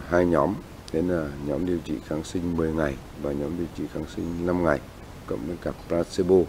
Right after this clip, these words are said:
Thì, à, chúng ta thấy là gì? Là về kết luận thì cái tỷ lệ thất bại về lâm sàng ở nhóm điều trị kháng sinh mười ngày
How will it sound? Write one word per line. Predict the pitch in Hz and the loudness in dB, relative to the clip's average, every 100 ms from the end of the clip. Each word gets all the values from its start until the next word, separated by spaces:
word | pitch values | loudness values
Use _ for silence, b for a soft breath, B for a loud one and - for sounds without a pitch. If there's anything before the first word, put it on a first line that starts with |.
| - - - - - - - - - - - - | 0 -14 -14 -14 -14 -14 -14 -16 -16 -16 -16 -6
Thì, | 85 80 | 0 2
à, | 78 76 | 2 0
chúng | 73 87 | 0 2
ta | 92 | 2
thấy | 85 | 2
là | 82 98 | 4 4
gì? | 78 76 67 - - - - - | 4 2 0 -8 -16 -14 -12 -4
Là | 78 | -2
về | 71 76 | -2 4
kết | - 123 | 8 10
luận | 120 - - 69 | 10 8 4 -6
thì | - 67 | -4 -2
cái | 82 | -2
tỷ | 80 | 0
lệ | 76 64 | 0 2
thất | 110 107 | 0 2
bại | 98 82 - 65 | 4 4 2 -4
về | 76 | 0
lâm | 80 90 | 2 0
sàng | - 80 67 67 | 2 2 2 -4
ở | 69 | -2
nhóm | 69 67 87 | -2 0 0
điều | 85 | 0
trị | 73 73 | -2 -4
kháng | 76 | -6
sinh | 80 87 82 | -4 -2 0
mười | 82 73 | 0 0
ngày | 76 | 0